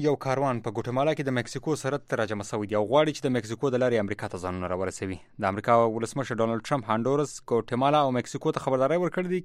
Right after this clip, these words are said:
که چیرې دغه کډوال د کاروان مخه ونه نیول سي، نو هغوی به د سختو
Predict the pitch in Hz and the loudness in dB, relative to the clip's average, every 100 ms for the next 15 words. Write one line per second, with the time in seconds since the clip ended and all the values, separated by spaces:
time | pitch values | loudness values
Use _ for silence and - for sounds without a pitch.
0 | 160 147 - 240 196 185 151 160 175 165 | -2 -2 -2 0 4 2 2 0 4 4
1 | 120 113 110 - - 123 117 151 151 143 | 4 0 0 -10 -2 0 2 2 2 0
2 | 135 131 156 - 131 120 139 190 208 196 | -2 0 0 0 -4 0 2 4 4 2
3 | 180 175 - - - - 131 139 175 175 | 0 -4 -4 -14 -20 -4 2 2 2 0
4 | 160 139 - - - | 0 0 0 -2 -2